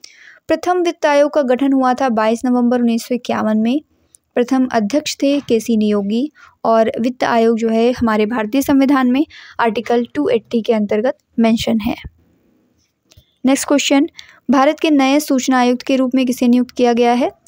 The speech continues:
New Chief Information Commissioner of India, हीरालाल सामरिया को बनाया गया है। इन्होंने हर्षवर्धन कुमार सिन्हा का स्थान लिया है। वर्ल्ड बैंक के नए अध्यक्ष किसे नियुक्त किया गया? वर्ल्ड बैंक के नए अध्यक्ष अजय बंगा को बनाया गया है।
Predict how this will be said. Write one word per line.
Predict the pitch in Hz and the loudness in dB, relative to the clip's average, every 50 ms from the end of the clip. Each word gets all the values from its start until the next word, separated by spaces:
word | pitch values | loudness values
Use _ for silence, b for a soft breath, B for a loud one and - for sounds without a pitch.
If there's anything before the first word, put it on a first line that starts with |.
| _ - - | _ -2 0
New | 240 262 277 277 | 2 2 2 2
Chief | 262 - 269 247 254 262 - - | 0 0 0 0 0 -2 -2 0
Information | 240 240 240 262 269 262 262 247 - 269 262 | 0 2 2 2 2 0 0 0 0 0 0
Commissioner | 247 240 226 233 247 - - 254 247 247 254 | 0 0 0 0 0 0 0 0 0 0 0
of | 254 - 240 | 0 0 0
India, | 240 233 240 247 285 381 - _ _ B B B B B B B B - | 2 2 2 2 0 -2 -4 _ _ B B B B B B B B 0
हीरालाल | 262 285 294 302 302 302 294 285 294 | 2 2 4 4 4 2 2 2 2
सामरिया | 294 294 262 233 233 240 247 247 | 2 2 2 2 2 4 2 2
को | 254 254 262 | 2 2 0
बनाया | 240 247 240 240 233 233 233 | 0 2 2 2 2 0 0
गया | 226 233 233 233 | 2 2 2 2
है। | 233 233 254 277 359 - _ _ _ _ _ _ _ _ _ _ _ _ _ _ _ - 302 | 2 0 0 -2 -2 -6 _ _ _ _ _ _ _ _ _ _ _ _ _ _ _ 0 2
इन्होंने | 247 254 269 269 302 | 4 4 4 4 4
हर्षवर्धन | 294 - 262 254 254 254 - 247 247 240 233 285 302 | 4 4 2 2 2 0 2 2 2 2 4 2 0
कुमार | 302 269 233 226 226 247 | 2 2 0 2 0 0
सिन्हा | 240 - 254 226 220 254 226 | -2 0 0 0 0 0 -2
का | 226 - 240 | -2 -2 -2
स्थान | 254 - - - 240 233 | -2 -4 -6 -4 -2 -2
लिया | 220 220 220 233 - | 0 0 0 -2 -2
है। | 233 220 - - 294 - _ _ _ _ _ _ _ _ _ _ _ _ _ _ _ _ _ _ _ _ _ _ _ _ _ _ _ _ _ _ _ _ _ _ _ _ _ - | -4 -6 -10 -14 -16 -18 _ _ _ _ _ _ _ _ _ _ _ _ _ _ _ _ _ _ _ _ _ _ _ _ _ _ _ _ _ _ _ _ _ _ _ _ _ -2
वर्ल्ड | 240 294 294 320 294 | 2 4 4 4 4
बैंक | 330 277 311 311 320 302 | 4 4 4 4 2 2
के | 311 311 | 2 2
नए | 294 285 285 277 | 2 2 2 2
अध्यक्ष | 285 277 247 285 269 - - 269 | 2 2 0 0 -2 -4 -6 -6
किसे | - 277 247 - 277 | -4 -4 0 0 2
नियुक्त | 262 269 262 254 - | 2 2 0 -2 -4
किया | - 285 262 254 | -2 0 2 2
गया? | 254 247 254 254 269 269 _ b b b b - - | 2 2 0 0 -2 -4 _ b b b b -8 -4
वर्ल्ड | 214 226 240 247 254 | 0 2 2 2 2
बैंक | 233 247 247 247 247 | 2 2 2 2 2
के | 262 247 | 2 2
नए | 226 220 226 | 2 2 2
अध्यक्ष | 233 226 220 254 254 254 - - - - - | 0 0 0 0 -2 -4 -6 -10 -8 -4 -4
अजय | 240 208 240 247 | -2 2 2 2
बंगा | 220 220 220 214 214 220 226 | 2 2 0 0 0 -2 0
को | 226 240 | 0 0
बनाया | 220 226 220 220 220 220 220 | 0 2 0 0 0 -2 -2
गया | 214 220 226 220 | 0 0 0 0
है। | 226 262 285 381 | 0 -2 -4 -4